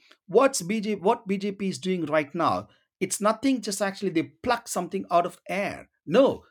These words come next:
it's a continuum of what's have been happening the last hundred year, one hundred years. So you have two kinds of narratives.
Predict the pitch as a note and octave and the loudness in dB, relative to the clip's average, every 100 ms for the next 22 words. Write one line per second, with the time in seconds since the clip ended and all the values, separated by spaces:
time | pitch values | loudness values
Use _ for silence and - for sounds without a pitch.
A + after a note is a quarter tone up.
0 | _ _ F#3 - G3 - F3 - - C#4 | _ _ -2 -2 -4 -4 -8 -4 2 4
1 | C#4 B3 G3+ F#3 - E3+ F#3+ F3 F3+ C#3 | 4 0 0 -2 0 -2 -2 -4 -4 -2
2 | E3+ - C#3+ C3+ B2 B2+ C#3 - C3+ C3+ | -4 0 2 2 2 0 -2 -2 0 0
3 | A#2+ C3+ A2 D#3 C#3 C#3 A#2+ B2 F#2+ - | 2 0 -2 -4 -4 -4 -6 -8 -8 -10
4 | - _ - - _ - F#3+ F3+ E3+ - | -14 _ -20 -20 _ 0 4 6 4 -2
5 | _ - F3+ F#3 F3 E3 - D4 C#4+ A#3+ | _ -4 -2 2 0 0 0 -2 0 -6
6 | A3+ G#3 - D3 A#2 G#2 D2+ D2+ - | -4 -6 -4 -4 -4 -6 -10 -16 -16